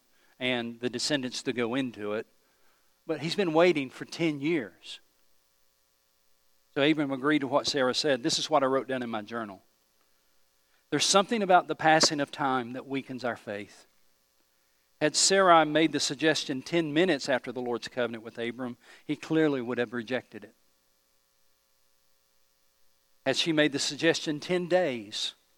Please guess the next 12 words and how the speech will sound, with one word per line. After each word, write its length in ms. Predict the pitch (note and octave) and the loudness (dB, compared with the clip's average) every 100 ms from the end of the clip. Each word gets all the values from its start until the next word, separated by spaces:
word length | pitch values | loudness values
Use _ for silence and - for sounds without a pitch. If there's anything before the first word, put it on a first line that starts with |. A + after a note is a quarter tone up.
| _ _ _ _ | _ _ _ _
or 140 | C3 | 0
even 200 | C#3+ C#3 C#3 | 0 0 -2
ten 260 | F3 F3 | -2 0
months 600 | F#3 G#3 A2 - - - _ _ | 0 0 -2 -4 -10 -10 _ _
after 240 | A#2+ B2+ D3 | -6 -4 -4
the 100 | C#3 | -4
covenant 440 | - D3+ D#3+ D#3 | 4 4 4 -6
promise, 580 | - C3 A#2 C3+ - - _ - - _ | -4 -2 -2 -6 -6 -8 _ -20 -20 _
Abram 400 | C3 C#3+ C#3+ C#3 | -2 0 0 -2
would 140 | B2 B2+ | -2 -2
have 220 | B2+ A#2+ | -4 -4
refused 600 | B2 - B2 B2 B2 - | -8 -4 -6 -6 -8 -12